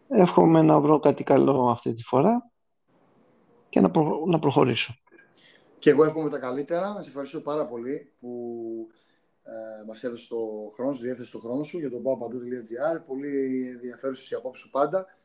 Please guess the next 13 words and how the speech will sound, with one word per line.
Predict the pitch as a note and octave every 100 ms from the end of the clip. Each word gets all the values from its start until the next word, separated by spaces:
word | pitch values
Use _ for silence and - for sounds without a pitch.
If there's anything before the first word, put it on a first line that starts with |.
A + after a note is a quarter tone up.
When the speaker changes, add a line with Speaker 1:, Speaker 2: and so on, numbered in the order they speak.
| _ _ _
Speaker 2:
για | - B2 B2+
τους | B2+ B2 A#2+ A#2
Έλληνες | C#3 C3+
φιλάθλους | C3 C#3+ -
και | D#3
για | C#3+
τον | B2
κόσμο | B2 A2+ A2
του | A2+ A2+ A2 A2 A2 A2
Παναθηναϊκού. | A#2+ A#2+ A#2 A#2+ E3+ G3+ - _ _
Και | D3+
ελπίζω, | C3+ E3 E3+
Κώστα, | E3+ F3+ F3+